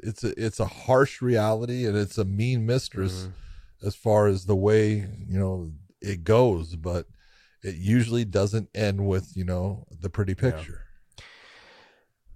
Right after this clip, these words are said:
Speaker 1: But that's a pretty good
Speaker 2: That's a
Speaker 1: picture right
Speaker 2: great
Speaker 1: there.
Speaker 2: picture right there. You know, that's a great
Speaker 1: Yeah.
Speaker 2: picture. And there was a ton of other fighters that were there, but these are the ones that were, um,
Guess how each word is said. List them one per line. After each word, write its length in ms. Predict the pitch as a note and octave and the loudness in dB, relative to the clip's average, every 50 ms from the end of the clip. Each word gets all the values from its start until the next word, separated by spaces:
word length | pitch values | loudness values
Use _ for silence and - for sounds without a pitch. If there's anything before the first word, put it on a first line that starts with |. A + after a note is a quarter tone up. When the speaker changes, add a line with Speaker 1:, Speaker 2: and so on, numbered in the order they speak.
| - - | -6 -4
Speaker 1:
But 120 | - C3+ | 0 4
that's 180 | - F3 - - | 4 4 4 4
a 60 | A#2+ | 0
pretty 180 | - - A2 G2 | 0 0 0 0
good 200 | E2 F#2+ F2 - | 0 -2 -2 -2
Speaker 2:
That's 180 | - G2+ F2 - | -2 -4 -4 -4
a 40 | E2+ | -6
Speaker 1:
picture 80 | D2 C#2+ | -8 -8
right 60 | E2+ | -8
Speaker 2:
great 120 | F2+ F#2 E2 | -8 -8 -8
Speaker 1:
there. 100 | - - | -8 -8
Speaker 2:
picture 240 | F#2 F2+ - F#2 F2+ | -10 -8 -8 -10 -8
right 180 | F2 F2+ - | -8 -10 -10
there. 340 | - F2 E2+ E2+ E2+ D2+ - - - - | -10 -10 -10 -10 -10 -12 -14 -16 -14 -10
You 80 | F#2+ F#2+ | -8 -8
know, 240 | G2 G2 G#2 G#2 G#2+ - | -6 -6 -6 -8 -8 -10
that's 140 | G#2+ - | -10 -10
a 60 | G#2 F#2 | -10 -10
great 200 | F2+ F#2+ F2 F2 | -8 -10 -10 -10
Speaker 1:
Yeah. 60 | - | -10
Speaker 2:
picture. 180 | - - - - | -10 -10 -8 -6
And 80 | C3 | -4
there 80 | D#3 E3+ | -2 -2
was 120 | D#3+ B2+ | -2 -2
a 60 | B2 G2+ | -4 0
ton 300 | - - - C3+ C3 C3 | 2 2 2 2 0 -2
of 60 | A2+ | -2
other 180 | A2 G#2 G#2+ | -4 -4 -6
fighters 400 | G2+ F2+ - G2+ G2+ G2+ G2 F#2 | -6 -6 -6 -6 -6 -6 -6 -8
that 120 | F#2+ G2 F#2 | -8 -10 -10
were 100 | F#2 F#2 | -8 -10
there, 220 | F2 F2+ F#2+ F#2+ F2+ | -8 -8 -8 -8 -8
but 120 | F#2 F#2 | -8 -8
these 200 | G#2+ A2+ G#2 A2+ | -6 -6 -4 -4
are 80 | A2+ G#2+ | -4 -2
the 100 | A2 G#2+ | -4 -4
ones 340 | G#2 G2+ G2+ G2 F#2+ F2+ F#2+ | -4 -4 -4 -6 -6 -6 -6
that 100 | F#2+ F#2+ | -6 -6
were, 520 | F#2+ F#2+ F#2+ F#2+ F#2+ F2+ F#2 F#2 - - | -4 -4 -4 -4 -4 -6 -6 -8 -8 -10
um, 460 | F#2+ F#2+ F#2+ F#2 F#2 F#2 F#2 F#2 F2 | -10 -8 -8 -8 -8 -8 -10 -10 -12